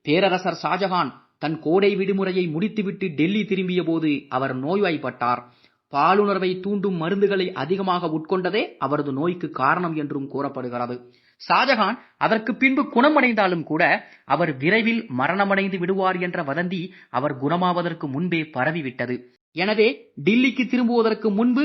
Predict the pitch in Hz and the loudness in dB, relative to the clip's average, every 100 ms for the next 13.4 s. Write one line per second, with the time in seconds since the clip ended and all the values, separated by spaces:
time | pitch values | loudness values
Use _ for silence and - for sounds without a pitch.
0 | 294 - 156 160 151 185 196 208 151 175 | -2 -2 0 2 0 0 0 -2 0 2
1 | 202 233 160 196 214 214 214 240 226 190 | 2 2 0 0 0 0 0 -2 -2 -2
2 | 185 143 175 240 226 185 180 175 170 139 | -2 -4 -4 -2 -4 -4 -2 -2 -2 -4
3 | - _ _ _ - 120 147 160 147 - | -8 _ _ _ -4 2 4 4 2 0
4 | 196 196 180 160 131 - - 131 135 120 | -4 -2 0 0 -4 -8 -8 -6 -4 0
5 | 139 175 170 139 131 131 135 131 127 117 | 0 0 -4 -6 -6 -6 -8 -4 -4 -4
6 | - - _ _ - 165 196 262 233 214 | -6 -20 _ _ -6 -2 2 4 4 2
7 | 208 202 160 - - 139 185 175 165 208 | 2 2 0 -2 0 2 4 2 0 -6
8 | - 190 185 139 - _ - 135 202 214 | -2 2 2 0 -8 _ -2 2 4 4
9 | 202 196 196 175 139 143 170 139 131 131 | 2 0 0 0 0 0 0 -2 -2 -2
10 | 127 - _ _ - 170 233 247 240 233 | -2 -4 _ _ -4 2 4 4 2 0
11 | 226 - 165 190 - 220 220 220 226 156 | -4 -2 -2 0 0 2 4 2 2 2
12 | 214 220 220 190 190 185 190 208 _ - | 0 0 -2 -4 -4 -4 -6 -10 _ -10
13 | 135 196 185 190 | -4 2 2 0